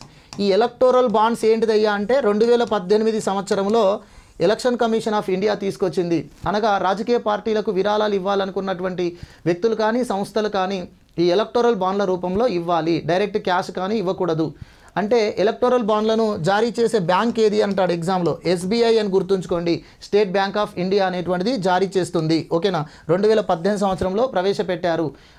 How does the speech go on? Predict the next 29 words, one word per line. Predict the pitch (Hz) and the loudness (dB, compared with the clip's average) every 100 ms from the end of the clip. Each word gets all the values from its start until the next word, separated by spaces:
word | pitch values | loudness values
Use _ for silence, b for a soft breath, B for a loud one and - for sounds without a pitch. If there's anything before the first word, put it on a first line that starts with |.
| - | -4
అనగా | 196 240 | -2 0
రాజకీయ | 202 190 208 220 | 0 0 0 0
పార్టీలు | 202 190 202 | 0 0 0
కానీ | 202 196 220 | 0 0 0
వ్యక్తులు | 226 175 220 208 | -2 -2 -2 -2
కా-, | 175 | -2
కార్పొరేట్ | 175 180 208 214 | -2 -2 0 0
సంస్థలు | 190 180 190 220 208 | 0 -4 -4 -2 -2
కానీ | 185 180 233 - _ _ _ _ _ _ _ 139 | -2 -2 -4 -8 _ _ _ _ _ _ _ -2
రాజకీయ | 160 170 208 | -2 0 -2
పార్టీలకు, | 202 190 202 185 185 269 B B - | -2 -2 0 0 -2 -6 B B -4
కార్పొరేట్ | 185 190 220 214 | -2 0 0 0
సంస్థలు | 202 196 214 202 | -2 -4 -4 -2
కానీ | 196 220 | -2 0
వివిధ | 214 202 | 0 0
వ్యక్తులు | 175 170 226 214 | 0 -2 -2 0
కానీ | 202 190 | 0 -2
రాజకీయ | 165 165 185 214 | -2 -2 -2 -2
పార్టీలకు | 196 185 190 160 | -2 -2 -2 0
విరాళాలు | 170 214 214 190 | 0 2 2 0
ఇవ్వాలనుకుంటే | 165 160 190 180 185 170 247 277 b b - | -2 0 0 -2 -4 -2 -2 -4 b b -2
ఈ | 175 | 2
ఎస్బీఐ | 175 175 208 247 240 | 2 2 0 2 2
ద్వారా | 202 190 196 185 - _ | 0 0 2 0 -4 _
ఎలక్టోరల్ | 160 202 240 233 220 | -4 -2 0 0 2
బాండ్స్ | 165 202 240 | 2 0 0
అనేటువంటి | 226 208 202 196 | -2 -2 -2 -2
జారీ | 170 170 190 | 0 -2 -2
చేయబడతాయి. | 180 175 165 180 208 | -4 -2 -2 -2 -2